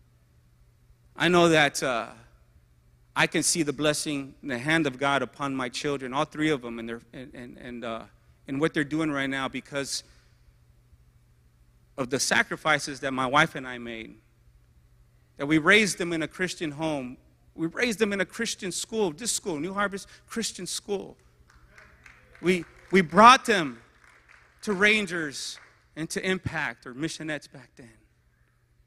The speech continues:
We sacrificed time. We canceled plans because there would be something going on in the house of God.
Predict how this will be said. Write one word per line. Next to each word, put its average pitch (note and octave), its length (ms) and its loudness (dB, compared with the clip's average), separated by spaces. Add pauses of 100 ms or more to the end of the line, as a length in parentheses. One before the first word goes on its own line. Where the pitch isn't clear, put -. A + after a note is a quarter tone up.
(1300)
We D3+ 100 -8
sacrificed F#3+ 880 -4 (140)
time. F3 420 -2
We C#3+ 180 -6 (100)
canceled F#3+ 560 -2 (260)
plans F#3 680 -2 (2500)
because E3+ 300 -4
there E3+ 80 6
would D#3+ 100 -2
be E3+ 140 -4
something F3+ 320 -8
going D#3+ 240 0
on E3 180 2
in D3+ 60 -4
the C#3+ 60 -6
house C#3 300 -10
of A#2+ 120 -20
God. C3+ 300 -16